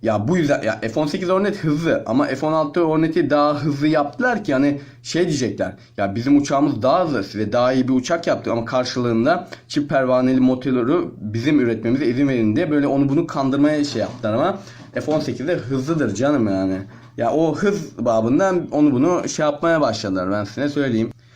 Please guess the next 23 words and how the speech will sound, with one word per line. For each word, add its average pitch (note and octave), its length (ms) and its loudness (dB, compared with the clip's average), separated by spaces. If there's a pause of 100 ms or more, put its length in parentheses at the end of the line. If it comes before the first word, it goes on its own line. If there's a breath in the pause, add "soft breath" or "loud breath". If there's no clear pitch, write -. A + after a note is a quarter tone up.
(200 soft breath)
E, A#2+ 100 -2
böyle D3 500 2
dalavereler D3 580 2
döndü. C#3 280 2
Orada, A#2+ 600 0
e, A#2 100 -2
Boeing B2 320 0
bizden, B2+ 340 0
e, A#2 260 -2
çift A2+ 160 -8
pervaneli G#2+ 340 0
motoru A2+ 400 0
araklama, A2 480 -2
çalma A2 360 -2
ve A2 80 -4
kendi A2 240 0
üretme G#2+ 420 -2
şeyine G#2+ 280 -4
geçirmeye G#2 440 -6
ka-, G2 520 -4
e, F#2+ 140 -12
derdine G#2 360 0
düşmüştü. G#2+ 480 -6